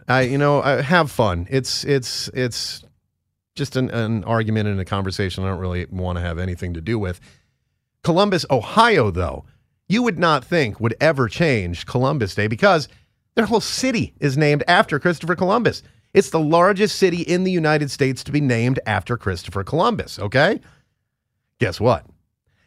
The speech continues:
They're not doing away with Columbus Day. They're not changing it to Indigenous Peoples Day or anything else. Here's what they are doing, and I wanna hear what you think about this, Phil. This city of eight hundred and sixty thousand people,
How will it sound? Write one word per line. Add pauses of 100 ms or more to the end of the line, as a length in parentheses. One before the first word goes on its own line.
(360)
They're
not
doing
away
with
Columbus
Day.
They're
not
changing
it
to
Indigenous
Peoples
Day
or
anything
else. (500)
Here's
what
they
are
doing,
and
I
wanna
hear
what
you
think
about
this,
Phil. (600)
This
city
of
eight
hundred
and
sixty
thousand
people,